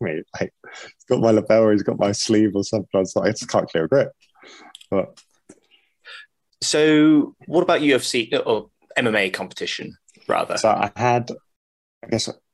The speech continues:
Speaker 1: I did obviously the first one in P seven, which was the no head strikes. Then I think it was probably, like, a,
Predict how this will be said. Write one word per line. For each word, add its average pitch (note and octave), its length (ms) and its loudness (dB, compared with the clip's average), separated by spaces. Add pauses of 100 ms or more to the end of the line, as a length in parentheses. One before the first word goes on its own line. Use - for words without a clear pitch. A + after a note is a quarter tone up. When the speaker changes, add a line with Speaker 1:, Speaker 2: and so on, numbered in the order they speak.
Speaker 1:
I - 40 -8
did G#2+ 180 0
obviously G2 320 -2
the F2+ 60 -2
first A#2+ 320 0
one A2 80 2
in F2+ 80 -2
P A2 120 2
seven, F#2 320 -2
which - 200 -6 (140)
was F2 140 -2
the - 80 -4
no F2 140 2
head F2 180 -2
strikes. - 460 -4 (120)
Then F#2 100 0
I F2+ 60 0
think C3 400 -6
it G2+ 100 -2
was F#2+ 120 -2
probably, B2+ 260 0
like, G#2 240 0
a, F2 480 0